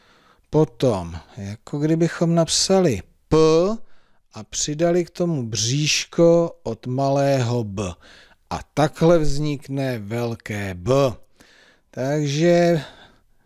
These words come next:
třikrát si velké B napíšete. Začíná na druhé pomocné lince,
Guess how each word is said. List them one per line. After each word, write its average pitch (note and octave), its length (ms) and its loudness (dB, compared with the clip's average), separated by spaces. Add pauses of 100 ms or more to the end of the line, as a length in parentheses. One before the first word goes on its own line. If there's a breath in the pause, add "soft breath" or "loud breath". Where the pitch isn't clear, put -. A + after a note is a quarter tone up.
(140)
třikrát D#3 840 0
si - 240 -2
velké B2+ 600 0
B G#2 340 -4 (140)
napíšete. F3+ 1300 0 (2250 soft breath)
Začíná A#2+ 680 -2
na B2 180 2
druhé D#3 480 4
pomocné B2 680 -6
lince, F3 1080 2